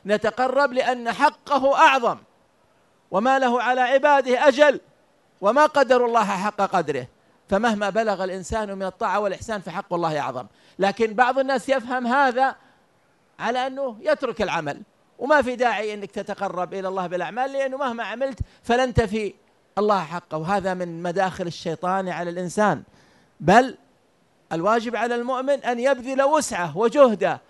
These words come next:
في التقرب إلى الله عز وجل بكل ما يدنيه إليه جل في علاه،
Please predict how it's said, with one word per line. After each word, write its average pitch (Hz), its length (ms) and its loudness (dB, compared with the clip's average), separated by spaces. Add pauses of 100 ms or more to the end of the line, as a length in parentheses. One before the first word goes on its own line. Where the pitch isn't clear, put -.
(140)
في 233 80 -2
التقرب 240 600 0
إلى 247 200 0
الله 240 180 0
عز 233 340 2
وجل 254 320 2
بكل 254 680 -4
ما 269 460 0 (1200)
يدنيه 208 600 -2
إليه 190 300 -6
جل 165 240 -4
في 147 120 -8
علاه، 123 300 -8